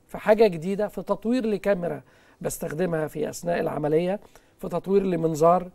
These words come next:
في آلات جراحية جديدة، في تكنولوجي جديد جدًا أستخدمه لعلاج مرضاي. آه، الحاجات دي كلها لخدمة هدف واحد فقط، إن إحنا نجري العملية الجراحية بطريقة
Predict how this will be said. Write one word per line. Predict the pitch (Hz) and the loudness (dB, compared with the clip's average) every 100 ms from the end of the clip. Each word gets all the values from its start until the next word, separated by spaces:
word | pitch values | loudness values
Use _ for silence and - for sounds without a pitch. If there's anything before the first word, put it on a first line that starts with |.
| _ | _
في | 175 165 | -2 2
آلات | 170 208 180 | 2 2 0
جراحية | 175 165 175 175 | -4 -4 -2 0
جديدة، | 156 143 175 190 214 - _ _ | -2 -2 -2 0 -2 -6 _ _
في | - 190 | -8 -6
تكنولوجي | 196 190 196 226 202 185 | -4 -4 0 2 0 -6
جديد | 156 196 180 | -6 -6 -6
جدًا | 160 190 156 151 151 | -4 -6 -4 -6 -6
أستخدمه | 165 - 180 143 165 190 208 - _ _ - | -12 -10 -10 -4 -2 0 -2 -6 _ _ 0
لعلاج | 156 151 170 185 | 2 4 2 2
مرضاي. | 165 160 147 165 185 208 - _ _ | 0 0 2 2 2 -2 -12 _ _
آه، | - 180 175 175 170 - | -6 0 2 2 0 -4
الحاجات | - 156 180 214 | -12 -14 -4 -4
دي | 190 | -4
كلها | 214 208 190 202 214 208 _ _ _ 262 | -6 -6 -6 -8 -12 -16 _ _ _ -16
لخدمة | - 156 165 - 196 180 196 - - | -12 -8 -8 -4 -6 -4 -10 -10 -20
هدف | - 185 185 190 - 180 | -8 -6 -6 -8 -14 -8
واحد | 175 175 185 180 | -6 -6 -12 -14
فقط، | 185 - 226 - _ _ _ _ | -14 -6 -6 -6 _ _ _ _
إن | 170 165 | -6 -6
إحنا | 156 160 | -6 -2
نجري | 175 208 190 175 175 | 0 0 -2 0 -2
العملية | 143 147 160 175 160 | -2 -4 -4 -2 -2
الجراحية | 151 165 165 175 156 | -2 -4 -4 -6 -8
بطريقة | 143 147 185 190 240 233 | -10 -12 -4 -4 -2 -4